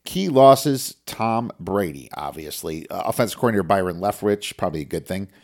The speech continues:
Um, Rakeem Nunez Roches, I, I don't even know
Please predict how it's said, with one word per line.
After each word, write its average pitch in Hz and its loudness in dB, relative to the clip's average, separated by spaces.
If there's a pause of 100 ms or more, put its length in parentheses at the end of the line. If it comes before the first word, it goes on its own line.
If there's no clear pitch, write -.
(520)
Um, 90 -2 (1040)
Rakeem 120 -2
Nunez 107 -2
Roches, 117 -2 (200)
I, 98 -2
I 101 -4
don't 117 -4
even 92 -6
know 85 0